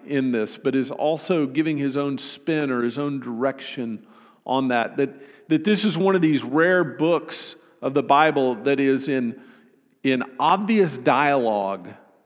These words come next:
with other books and with other writers in the Bible.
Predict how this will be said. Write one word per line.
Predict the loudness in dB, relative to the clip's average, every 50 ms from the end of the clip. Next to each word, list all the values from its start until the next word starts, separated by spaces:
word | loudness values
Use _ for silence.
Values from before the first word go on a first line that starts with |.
| _ _ _ _ _ _ _
with | -8 -4 -2 -2 -2 -4 -8 -6
other | -4 -2 -2 0 -2 -2 -4 -6 -10 -16 -20 -20
books | -20 -12 -8 -6 -6 -6 -6 -8 -14 -20 -20 -20 -20 -18 -12
and | -10 -8 -6 -6
with | -6 -8 -8
other | -8 -6 -6 -4 -4 -6 -6 -8 -12 -18 -20 _ _ _ _ _ _ _ _ -14
writers | -6 -2 -2 0 0 -2 -4 -6 -6 -6 -8 -10 -14 -16 -12
in | -10 -8 -8
the | -6
Bible. | -6 -6 -6 -6 -8 -10 -12 -14 -16 -18